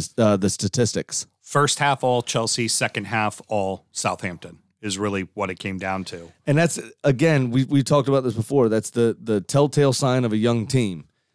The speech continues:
Speaker 2: Can't
Speaker 1: Not
Speaker 2: put
Speaker 1: know-,
Speaker 2: together a complete game.
Speaker 1: not knowing how to hold on to their lead or shipping shit early,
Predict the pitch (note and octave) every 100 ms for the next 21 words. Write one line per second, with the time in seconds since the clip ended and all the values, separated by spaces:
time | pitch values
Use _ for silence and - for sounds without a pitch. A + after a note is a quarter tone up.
0 | _ _ - - C3+ C3 C#3+ C#3 A2+ G2+
1 | A#2 - G#2+ G#2 G#2 G2 A2+ C3 B2+ B2+
2 | C3+ B2 A2+ A#2+ A#2+ - G2 - B2 B2+
3 | A#2 A2 G2+ F#2+ F#2 - _ _ - G2
4 | G2+ G#2 B2 G2 D#2 - _ _ _ -
5 | D#3+ D#3 B2 A#2 _ - - D#3 D3 B2
6 | - B2+ A2 D3 A2+ F2+ A2+